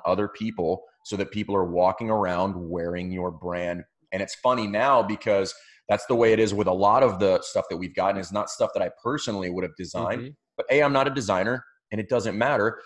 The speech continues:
Speaker 1: If you walk into my gym, there's ten to fifteen different types of t-shirts that all have my logo on it, and that's what I
Speaker 2: Mm-hmm.
Speaker 1: care about.
Speaker 2: Yep. And, you know, our friend Chris Cooper, uh, taught me that lesson where it's, you know, stop applying your own personal preferences to,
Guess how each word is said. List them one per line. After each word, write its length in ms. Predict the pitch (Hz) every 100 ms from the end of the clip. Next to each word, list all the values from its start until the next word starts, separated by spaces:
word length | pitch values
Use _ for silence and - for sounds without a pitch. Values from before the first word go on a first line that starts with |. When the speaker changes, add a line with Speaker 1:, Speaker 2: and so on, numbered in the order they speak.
| -
Speaker 1:
If 80 | 104
you 80 | 131
walk 180 | 127
into 120 | 123 117
my 100 | 110
gym, 380 | 98 139 131 135 _ _
there's 300 | 104 139 151 - - -
ten 320 | 143 151 156
to 120 | 151
fifteen 680 | - 151 - 147 143 120 82 -
different 400 | 131 135 143 -
types 240 | 131 123
of 100 | 110
t-shirts 500 | - 131 147 117 117 -
that 120 | -
all 180 | 113 120
have 180 | 120 113
my 140 | 110
logo 400 | 101 123 170 107 82
on 160 | 95
it, 80 | 117 -
and 160 | 101 95
that's 240 | 117 -
what 120 | 110
I 60 | 101
Speaker 2:
Mm-hmm. 60 | 107
Speaker 1:
care 180 | 90
about. 200 | 73 57 - _ _ -
Speaker 2:
Yep. 320 | 117 107 117
And, 200 | 131 127 -
you 100 | 127
know, 220 | 123 120
our 140 | 110 117
friend 260 | - 135
Chris 240 | 123 127 -
Cooper, 500 | - 123 120 107 -
uh, 200 | 107 101
taught 280 | - 123 117
me 80 | 123
that 200 | 123 120
lesson 360 | 127 127 139 117
where 200 | 110 104
it's, 180 | -
you 140 | - 120
know, 100 | 104
stop 360 | - 131 127 135
applying 560 | - 135 123 117 113
your 200 | 117 120
own 220 | 117 110
personal 460 | 104 123 117 - 127
preferences 760 | 147 139 147 135 - 135 135 -
to, 500 | - 117 113 110